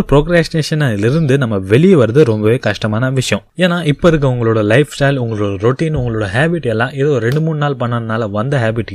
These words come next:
இல்லைங்க, வருஷ கணக்கா அது ரிப்பீட் பண்ணதுனால வந்தது. So இதே மாதிரி தாங்க, இதை மாத்தணும்னு நீங்க நினைச்சீங்கன்னா அதுக்கு நிச்சயமா டைம் எடுக்கணும். And இதுல நீங்க நிறைய வாட்டி ஃபெயில் கூட ஆகலாம். நம்மள most of the people அவங்கள மாத்தணும்னு நினைச்சிட்டு ரொம்பவே ட்ரை பண்ணுவாங்க, but அதுல ஒரு வாட்டி ஃபெயில் ஆகிட்டா என்னால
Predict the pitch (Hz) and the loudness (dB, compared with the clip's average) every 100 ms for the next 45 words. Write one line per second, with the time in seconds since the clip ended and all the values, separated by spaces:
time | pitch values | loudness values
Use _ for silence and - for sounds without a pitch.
0 | 107 147 110 120 - - 127 139 214 160 | 0 2 2 0 -2 -6 -2 2 4 4
1 | 131 151 127 117 123 170 131 120 110 110 | 2 0 0 2 2 2 2 -2 -2 2
2 | 131 127 110 104 117 - - 147 135 151 | 2 2 2 -2 -4 -8 -2 2 4 2
3 | 131 190 208 143 113 120 135 120 104 95 | 2 4 4 4 2 2 2 0 2 2
4 | 131 165 185 180 160 123 127 135 107 139 | 2 2 2 2 2 2 2 0 -2 -2
5 | 139 143 151 160 156 147 139 139 135 101 | -2 0 0 0 0 0 2 0 2 0
6 | 101 139 139 120 110 127 117 120 120 104 | 0 0 -2 -2 -2 0 0 0 -2 -2
7 | 98 135 120 101 131 - 110 131 110 127 | 0 0 -2 -2 -4 -2 0 0 0 0
8 | 117 101 92 - - 127 208 226 170 147 | 0 -2 -6 -10 -4 0 2 2 0 0
9 | 156 143 131 131 113 110 104 101 127 156 | -2 0 0 0 0 -2 -2 0 -2 -2
10 | 165 160 120 127 - 107 131 131 165 147 | -4 -2 -2 -4 -6 -6 -4 -2 2 0
11 | 135 117 110 110 104 101 98 98 98 101 | 2 -2 0 0 0 -2 -2 -2 -4 -4
12 | 98 95 98 104 120 185 - 135 196 151 | -2 -2 0 0 -2 -4 2 4 4 0
13 | 104 127 135 110 127 | -2 -2 -4 -6 -4